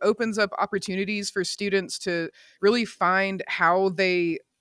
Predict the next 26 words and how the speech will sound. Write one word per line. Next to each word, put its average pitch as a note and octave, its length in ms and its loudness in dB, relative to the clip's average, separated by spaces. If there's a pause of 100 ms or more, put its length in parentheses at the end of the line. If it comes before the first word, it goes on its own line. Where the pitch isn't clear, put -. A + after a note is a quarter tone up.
(140)
love F3+ 420 0
to G3+ 180 -4
learn F3 460 -2
best. E3 640 -2
So, F3+ 580 0 (300)
you G#3+ 120 -2
know, F3 280 -2 (140)
creating G#3+ 560 4
a, F#3+ 100 6 (320)
a G3+ 100 4
beautiful G#3+ 540 0
artwork A3 720 4
of G3 520 2
the F#3 160 0
Blue A3 240 -2
Ridge G3+ 240 6
Mountains G3+ 640 2
while F#3+ 160 2
at - 60 0
the F#3+ 60 -4
same A3 220 0
time A3 300 0
learning G#3 300 2
these F#3+ 200 -2
concepts G3+ 680 -2
that F3 260 2